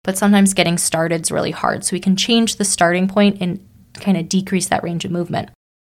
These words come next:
Also, if it's difficult to bring your legs overhead when they're straight, you can play with bending the knees. So it becomes more like, almost like rolling back, and then maybe straighten your legs once you get your hips lifted, right?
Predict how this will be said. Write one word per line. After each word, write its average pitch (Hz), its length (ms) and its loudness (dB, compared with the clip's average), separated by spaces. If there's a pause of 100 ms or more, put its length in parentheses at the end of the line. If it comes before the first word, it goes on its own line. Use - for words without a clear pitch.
(400)
Also, 208 520 2 (320)
if 196 120 -2
it's 202 140 -4
difficult 233 440 0
to 285 80 0
bring 220 200 2
your 208 120 6
legs 196 340 2
overhead 185 720 2
when 180 160 2
they're 165 180 0
straight, 220 720 2 (360)
you 220 100 -2
can 226 180 0
play 240 180 2
with 233 260 -2
bending 202 460 4
the 196 100 4
knees. 185 440 2
So 185 180 0
it 175 100 0
becomes 202 440 2
more 202 240 6
like, 180 360 2 (180)
almost 196 320 6
like 185 160 0
rolling 175 480 0
back, - 480 -2 (420)
and 202 140 6
then 202 120 8
maybe 202 180 6
straighten 190 560 0
your 180 160 2
legs 180 600 0 (380)
once 190 320 2
you 190 80 2
get 185 220 2
your 175 100 -2
hips 185 360 -4
lifted, - 480 -2
right? - 340 -2